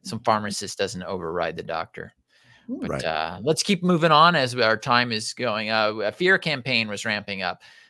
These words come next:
Speaker 1: You know, uh, there was a lot of fear coming out. They were pushing all the wars. They were pushing this
Speaker 2: Mm-hmm.
Speaker 1: and that. Um,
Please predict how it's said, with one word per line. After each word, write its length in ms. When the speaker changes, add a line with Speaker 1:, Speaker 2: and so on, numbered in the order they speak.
Speaker 1:
You 140
know, 380
uh, 360
there 160
was 140
a 60
lot 200
of 80
fear 280
coming 260
out. 160
They 80
were 80
pushing 320
all 160
the 80
wars. 640
They 80
were 260
pushing 560
this 180
Speaker 2:
Mm-hmm. 80
Speaker 1:
and 100
that. 300
Um, 540